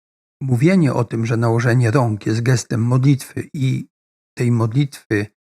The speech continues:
dostępnej każdemu i każdy może taką modlitwę zanosić za drugiego człowieka, mówimy o człowieku wierzącym. Nauka przeciwna zawiera jakąś tajemną gnostycką wiedzę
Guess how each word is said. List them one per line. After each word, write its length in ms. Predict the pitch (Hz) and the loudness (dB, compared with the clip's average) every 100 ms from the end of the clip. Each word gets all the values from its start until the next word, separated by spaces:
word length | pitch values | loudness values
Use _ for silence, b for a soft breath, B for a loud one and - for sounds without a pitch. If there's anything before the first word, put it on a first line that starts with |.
| _ - | _ -2
dostępnej 680 | 135 - - 147 - 110 101 | -2 0 0 0 -2 -6 -4
każdemu 680 | - 143 131 123 104 92 | 0 0 2 0 0 -4
i 120 | 82 104 | -8 -10
każdy 520 | - 120 135 120 117 | -2 -2 0 -2 0
może 440 | 117 127 127 117 | 2 2 2 0
taką 300 | - 110 - | -4 -6 -2
modlitwę 680 | 113 113 117 117 123 - 113 | -4 -2 -2 -2 -6 -6 -4
zanosić 680 | 107 104 104 - 110 98 - - | 0 0 -2 -4 -10 -10 -12 -10
za 260 | 110 98 | -4 -2
drugiego 440 | 101 107 113 110 107 | -2 -2 -2 -2 -4
człowieka, 520 | - 104 95 - - - | -4 -4 -2 -4 -6 -6
mówimy 280 | 123 113 107 | -2 0 0
o 160 | 110 - | -4 -6
człowieku 440 | - 90 98 92 180 | -8 -6 -8 -6 2
wierzącym. 500 | 233 196 113 - - - _ _ _ _ _ _ _ _ _ | 4 4 0 -6 -16 -20 _ _ _ _ _ _ _ _ _
Nauka 380 | 139 170 185 135 | 0 0 0 -2
przeciwna 720 | - 123 - 110 110 185 233 _ _ _ | -2 -6 -4 -4 0 0 0 _ _ _
zawiera 680 | 127 123 120 170 214 214 214 - | -2 0 2 2 4 2 0 0
jakąś 580 | 139 147 151 139 - _ _ _ _ _ - | -2 2 0 0 -8 _ _ _ _ _ -2
tajemną 580 | 135 143 180 196 196 190 | 2 4 4 4 4 4
gnostycką 960 | 131 131 139 - - 202 - - 185 | 4 6 4 2 0 0 0 0 0
wiedzę 500 | 160 139 180 131 117 | 4 4 4 0 -6